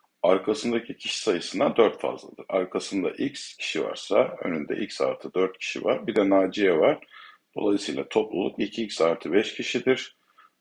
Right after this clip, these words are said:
Bu üç yüz yirmi beş kişiye eşit. İki X üç yüz. X yüz altmış kişi olur.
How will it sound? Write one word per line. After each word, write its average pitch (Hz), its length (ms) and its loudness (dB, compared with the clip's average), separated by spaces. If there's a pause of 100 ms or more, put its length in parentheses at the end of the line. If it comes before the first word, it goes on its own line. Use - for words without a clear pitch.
Bu - 180 -6
üç 104 200 -8
yüz 95 180 -2
yirmi 98 160 -2
beş 117 200 -2
kişiye 131 340 0
eşit. - 400 -6
İki 110 240 -6
X - 300 -2
üç - 260 -8
yüz. - 360 -6 (760)
X - 260 -4
yüz 104 160 0
altmış - 420 0
kişi - 220 -4
olur. - 240 -4